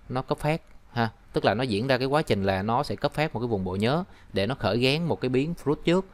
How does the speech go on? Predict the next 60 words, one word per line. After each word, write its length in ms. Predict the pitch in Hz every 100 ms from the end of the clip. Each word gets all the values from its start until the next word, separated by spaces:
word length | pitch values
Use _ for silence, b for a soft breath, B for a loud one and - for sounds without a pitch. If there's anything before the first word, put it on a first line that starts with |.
| B B
sau 160 | -
đó 120 | 120 143
nó 80 |
lấy 140 | 139 160
cái, 120 | 165
cái 160 | 151 151
phần 300 | 113 98 98
dữ 100 | 98
liệu 220 | 131 95
đó, 200 | 147 135 160 b b
nó 80 | 123
mới 160 | 143 139
gán 300 | 135 175 175
vô 140 | 131
cái 140 | 113 120
ông 320 | 117 117 117 -
thứ, 260 | 135 170
thứ 120 | 160 151
một 200 | 98 95
này, 180 | 98 - b b
và 100 | 101
sau 160 | 98 117
đó 140 | 123
nó 120 | 147 151
sẽ 140 | -
giải 300 | 101 98 120
phóng 260 | 135 151 180
cái 60 |
vùng 180 | 131 98
bộ 120 | 92
nhớ 200 | 107 135
đó 80 | 165
các 100 | 156
bạn. 180 | 107 98 b b
Nên 240 | - 113 117
đối 220 | 120 165
với 140 | 170
cái, 180 | 165 151
cái 160 | 147 143
ông 280 | 110 117 107
mà, 200 | 98 95 95 - _ b b b b
ờ, 160 | 95 92
cấp 180 | - -
phát 240 | 147 151
cái 80 | 143
kiểu, 300 | 95 98 127
ờ, 420 | 139 117 107 104 107 104 B B B B
ờ, 260 | - 95 92
có 120 | 120 147
đối 120 | 151
số 200 | 147 165
nè, 100 | 123 - - -
thì 180 | 101
nó 140 | 95 123
sẽ 300 | - 98 131
gọi 240 | 110 95 98
thêm 180 | 120 117
cái 100 | 123
hàm, 440 | 95 95 95 98
ờ, 220 | 95 95